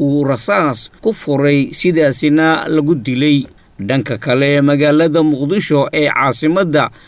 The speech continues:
Soomaaliya waxay ciidamada dowladda ku dileen Ibraahim Mayow Mire oo ahaa wiil dhalinyaro ah oo adeeg u soo raadsaday qoyskiisa. Askar ku muransanaa qaybsiga xashiishka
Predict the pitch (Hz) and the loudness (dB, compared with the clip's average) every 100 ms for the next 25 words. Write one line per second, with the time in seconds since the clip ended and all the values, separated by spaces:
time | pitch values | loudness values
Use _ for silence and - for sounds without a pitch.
0 | - - 160 170 202 190 165 143 127 - | -16 -4 -2 0 2 2 4 2 0 -4
1 | 127 131 - 135 147 113 147 147 170 180 | -4 -2 -2 0 0 2 2 2 2 2
2 | 165 139 165 185 196 156 139 123 - _ | 0 2 2 2 2 0 0 -2 -12 _
3 | - 214 165 180 202 208 180 - 151 147 | -6 -4 2 2 2 2 0 -2 -2 0
4 | 175 165 160 156 160 180 165 143 139 143 | 2 2 2 4 4 4 4 4 2 0
5 | 156 - 160 156 139 117 139 135 - 165 | 0 0 0 0 -2 -4 -2 -2 0 2
6 | 170 - 135 131 127 120 123 - 143 131 | 2 0 -2 0 0 0 -2 -2 -4 -4
7 | - - - 165 - 143 190 190 160 - | -8 -8 -2 0 0 0 2 4 2 0
8 | 202 - 165 143 123 110 - 131 165 160 | -4 0 2 2 0 -2 -6 -2 2 2
9 | - - 180 180 - 135 117 - 165 151 | -2 -2 0 0 -2 -6 -4 -2 0 0
10 | - - - 107 - 147 - 202 180 135 | -4 -16 -10 -6 0 0 0 -2 -2 -2
11 | 139 139 123 143 151 147 - 170 196 - | -2 -2 -2 0 2 0 -4 -2 -2 0
12 | - 143 151 143 143 - - 127 - 151 | 0 2 2 0 -2 -8 -6 -4 -2 0
13 | 196 - 165 139 | 0 -2 -4 -6